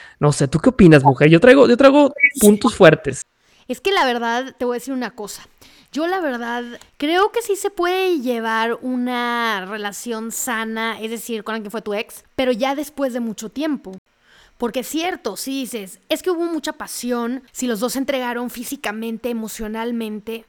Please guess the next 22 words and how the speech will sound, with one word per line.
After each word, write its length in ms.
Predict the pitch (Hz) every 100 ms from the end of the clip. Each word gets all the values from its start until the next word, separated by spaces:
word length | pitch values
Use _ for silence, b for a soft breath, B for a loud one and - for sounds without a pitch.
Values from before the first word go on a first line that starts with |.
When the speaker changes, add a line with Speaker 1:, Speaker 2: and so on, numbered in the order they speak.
| _ b -
Speaker 2:
lo 160 | 220
normal 360 | 220 214 220 233
del 120 | 269
ser 200 | - 240
humano, 580 | 247 247 240 202 196 185
yo 140 | 196 196
sí 120 | 233
te 160 | 240
digo, 400 | 196 196 190 190
es, 380 | 185 180 175 - - _ _ _
claro 420 | - 240 233 226 247
que 80 | 254
hay 100 | 226
un 160 | 220
como, 680 | - 262 247 226 214 190 180 _ _
todavía 340 | 247 233 233 220
un 100 | 214
attachment, 960 | 202 - 247 240 - - 226 220 214 - -
un 140 | 214 202
apego, 840 | - _ 233 233 226 208 202 202 180
y 120 | 240 226
yo 200 | 302